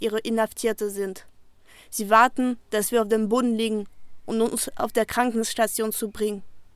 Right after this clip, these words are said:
Sie heucheln vor, den Aufstand in den Gefängnissen nicht zu hören, obwohl selbst ihre Gefängnisverwaltung Entsetzen zu spüren bekommt, vor all der Blockaden der Hofgang, Blu-, Besetzung auf der Dächer,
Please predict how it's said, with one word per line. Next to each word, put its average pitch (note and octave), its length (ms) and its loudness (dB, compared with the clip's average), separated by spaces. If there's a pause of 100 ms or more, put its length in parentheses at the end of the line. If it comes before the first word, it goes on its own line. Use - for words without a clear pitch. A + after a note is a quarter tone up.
(460)
Sie G#3 220 0
heucheln A#3+ 440 6
vor, A#3+ 380 2 (340)
den - 140 -2
Aufstand A3+ 560 4
in A3 160 -4
den G#3+ 120 0
Gefängnissen A#3 640 -2
nicht A3+ 180 -2
zu - 180 -4
hören, A#3 340 8 (300)
obwohl A3 300 0
selbst A#3 440 0
ihre A3 220 -4
Gefängnisverwaltung A#3 1200 -2 (360)
Entsetzen A3+ 600 0
zu A3 200 -6
spüren A#3+ 400 4
bekommt, G#3 540 -4 (340)
vor G#3 200 -2
all A3+ 160 2
der A3+ 140 -4
Blockaden A#3 500 -2
der G#3+ 160 -4
Hofgang, A#3+ 560 -4 (480)
Blu-, A#3 180 -4
Besetzung A#3+ 600 0
auf A3 100 -2
der G#3 140 -4
Dächer, A#3 480 2